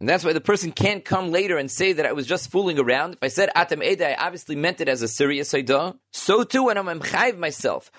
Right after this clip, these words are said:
with a shtar, it also lends chshivas to the chshivas that I'm creating. Just like it does over there with Atem Eidai,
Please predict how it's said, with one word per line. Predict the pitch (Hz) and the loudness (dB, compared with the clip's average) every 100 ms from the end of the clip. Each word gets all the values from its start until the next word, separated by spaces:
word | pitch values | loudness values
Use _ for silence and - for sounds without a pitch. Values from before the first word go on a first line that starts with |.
| - | 0
with | 147 - - | 0 2 -2
a | |
shtar, | - - 240 285 160 165 180 - | -2 -2 0 2 0 -2 -4 -2
it | 190 | 0
also | - 294 277 226 | 4 2 2 0
lends | 202 208 185 | 2 0 -2
chshivas | - - 269 208 - | -4 -2 0 -2 -2
to | 196 | -2
the | 185 | 0
chshivas | 180 - 214 254 196 | -2 0 0 0 0
that | 196 | -2
I'm | 202 | -2
creating. | - 202 233 277 147 71 - _ 120 | -4 0 0 0 -4 -8 -20 _ -4
Just | 175 202 | -2 0
like | 220 | -2
it | 196 | 0
does | 190 202 | 0 2
over | 196 175 | 0 0
there | 131 247 | 0 2
with | 202 185 | 2 2
Atem | 214 233 240 | 0 0 -2
Eidai, | 294 240 220 | -2 2 0